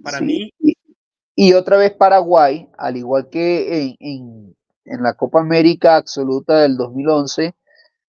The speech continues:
Speaker 2: eh, Paraguay es el que, el que nos saca de ese podio. Otra vez
Speaker 1: Sí.
Speaker 2: Paraguay es el que nos saca de ese
Speaker 1: Porque
Speaker 2: podio. Y
Speaker 1: tuvo
Speaker 2: varias
Speaker 1: que
Speaker 2: veces, muchas
Speaker 1: tuvo
Speaker 2: veces Paraguay nos ha sacado de ese
Speaker 1: contra
Speaker 2: podio.
Speaker 1: Brasil,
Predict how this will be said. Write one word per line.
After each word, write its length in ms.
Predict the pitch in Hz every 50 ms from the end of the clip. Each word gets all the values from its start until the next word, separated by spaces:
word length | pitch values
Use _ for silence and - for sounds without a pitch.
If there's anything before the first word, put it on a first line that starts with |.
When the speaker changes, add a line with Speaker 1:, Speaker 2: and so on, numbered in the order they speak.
| _ _ -
Speaker 2:
eh, 460 | - 127 127 127 127 123 120 120 117 123
Paraguay 460 | 139 131 131 120 117 123 123 123 131
es 160 | 143 143 143
el 60 | 135 -
que, 280 | 147 139 135 - -
el 200 | 139 135 127 117 -
que 120 | 139 127
nos 180 | 123 120 - -
saca 260 | 120 113 - - 123
de 100 | 123 120
ese 200 | 113 - 123 113
podio. 320 | - 113 107 104 104 101 _ _ _ _ _
Otra 380 | - - 123 120 - 139 135 131
vez 120 | 127 -
Speaker 1:
Sí. 60 | - -
Speaker 2:
Paraguay 400 | 131 127 120 113 113 110 113 113
es 60 | 117
el 100 | 120 117
que 120 | - -
nos 120 | 113 107 -
saca 140 | - 98 107
de 40 | -
ese 120 | - 90
Speaker 1:
Porque 160 | 82 - -
Speaker 2:
podio. 140 | - - 147
Y 40 | 143
Speaker 1:
tuvo 60 | 131
Speaker 2:
varias 260 | 135 143 156 165 165 165
Speaker 1:
que 40 |
Speaker 2:
veces, 160 | 156 147 151 151
muchas 260 | 165 170 - - 160
Speaker 1:
tuvo 100 | 147 147
Speaker 2:
veces 220 | 147 160 147 143 -
Paraguay 400 | - 139 135 131 120 131 127 127
nos 100 | 123 131
ha 100 | 135 127
sacado 340 | - - 120 - 127 120 120
de 60 | 117
ese 80 | 107 -
Speaker 1:
contra 340 | 214 214 208 202 - - 208
Speaker 2:
podio. 80 | 208 202
Speaker 1:
Brasil, 680 | 202 196 - - - 254 269 294 359 370 _ _ _